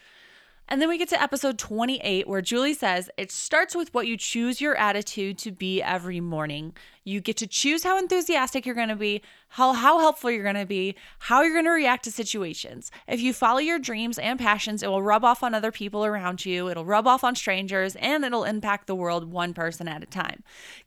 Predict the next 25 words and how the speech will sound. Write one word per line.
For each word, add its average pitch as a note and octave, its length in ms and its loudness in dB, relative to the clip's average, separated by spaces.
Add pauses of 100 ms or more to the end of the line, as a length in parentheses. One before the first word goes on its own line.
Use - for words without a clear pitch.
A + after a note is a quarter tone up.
Giving D4 420 0
everyone C4+ 520 2
your A#3+ 120 0
best G3+ 400 0
version G3 560 -2
and E3+ 240 -10
being G3+ 300 -2
super F#3 320 -4
positive F3 520 -2
is E3 160 -10
what E3 140 -4
it's D#3+ 140 -10
all D#3+ 240 -4
about." D#3 300 -6 (1160)
So A3+ 360 4
with G#3+ 120 4
that, G#3 220 8
we G3+ 80 4
jump G3+ 240 0
to A#3 100 -2
episode G3 420 0
forty-six. C4 920 -2 (540)
And A#3 200 2
it A#3 120 -6
says, A#3 400 2